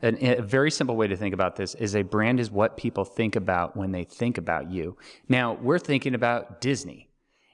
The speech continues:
And when you talk to people who go to Disneyland, I mean, there is customer service before Disneyland and there is customer service after Disneyland. They raise the standard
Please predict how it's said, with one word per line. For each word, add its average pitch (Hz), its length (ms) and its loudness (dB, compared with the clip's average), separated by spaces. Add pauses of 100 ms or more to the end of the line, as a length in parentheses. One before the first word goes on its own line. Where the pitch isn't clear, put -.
(120)
And 127 560 -2
when 160 280 4
you 254 180 6
talk 156 360 -4
to 127 80 0
people 90 760 -4
who 120 140 2
go 110 180 6
to 101 100 2
Disneyland, 87 680 -4
I 127 80 2
mean, 117 280 2 (280)
there 143 260 6
is 131 260 0
customer 190 520 0
service 127 560 2
before 104 640 2
Disneyland 160 680 -2 (140)
and 127 240 0
there 123 180 0
is 104 180 -4
customer 113 580 -4
service 101 540 -2 (100)
after 87 320 -4
Disneyland. 76 460 -14 (280)
They 123 380 2 (140)
raise 147 720 0
the 131 140 0
standard 101 680 -4